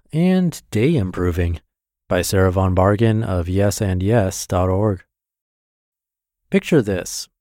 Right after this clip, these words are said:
It's any given Tuesday and you stretch yourself awake, nestled between clean, high thread count sheets. You pat downstairs and tuck into a delicious, nourishing breakfast. You meditate,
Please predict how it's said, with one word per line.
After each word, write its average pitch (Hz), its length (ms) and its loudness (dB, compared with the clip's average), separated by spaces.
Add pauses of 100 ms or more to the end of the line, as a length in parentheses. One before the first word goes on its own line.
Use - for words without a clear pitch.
(220)
It's - 140 -12
any 151 220 0
given 135 300 2
Tuesday 113 840 2
and 95 240 -4
you 87 100 -6
stretch - 400 -2
yourself 110 380 0
awake, 90 440 0 (440)
nestled 131 360 2
between 110 400 -2
clean, 135 560 0 (280)
high 131 360 4
thread 107 400 -2
count 95 300 -2
sheets. - 600 -8 (580)
You 95 80 -16
pat 101 220 0
downstairs 101 720 0
and 82 160 -8
tuck 101 220 -4
into 90 220 -4
a 85 60 -2
delicious, 95 680 -4
nourishing 104 600 0
breakfast. 85 600 -6 (580)
You 95 120 -12
meditate, 127 560 0